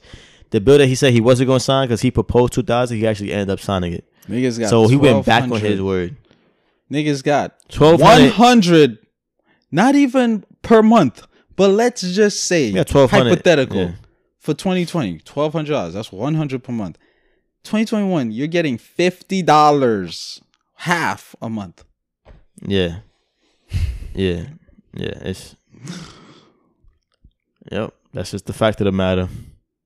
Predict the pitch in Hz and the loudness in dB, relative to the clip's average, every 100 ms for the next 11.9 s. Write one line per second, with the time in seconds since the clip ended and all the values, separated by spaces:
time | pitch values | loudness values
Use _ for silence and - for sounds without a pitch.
0 | _ _ _ _ - 160 160 156 147 123 | _ _ _ _ -4 0 2 2 0 0
1 | - 131 127 120 101 90 95 - _ _ | -2 0 0 -2 -2 -6 -14 -20 _ _
2 | _ _ - _ _ - 110 113 139 147 | _ _ -20 _ _ -12 -4 -2 -2 0
3 | 139 139 127 127 120 - 101 80 78 - | 2 2 -2 -4 -6 -8 -10 -10 -16 -20
4 | _ _ _ 104 95 - _ _ _ _ | _ _ _ -12 -12 -14 _ _ _ _
5 | - 123 131 135 120 110 - 90 - 80 | -6 -2 0 0 -2 -8 -12 -14 -14 -20
6 | - 73 95 113 104 98 98 - 117 117 | -16 -12 -10 -8 -10 -10 -12 -10 -8 -8
7 | 113 147 123 - 107 113 107 - _ _ | -6 -6 -6 -10 -10 -8 -8 -12 _ _
8 | - 117 104 104 110 98 151 127 - - | -6 -6 -6 -6 -6 -4 -4 -4 -8 -20
9 | _ _ _ _ _ _ _ _ _ - | _ _ _ _ _ _ _ _ _ -16
10 | 107 110 120 120 147 143 143 127 156 151 | -10 -6 -4 0 4 4 4 4 6 4
11 | - - 208 247 113 87 92 - | 2 -2 0 0 0 -4 -12 -16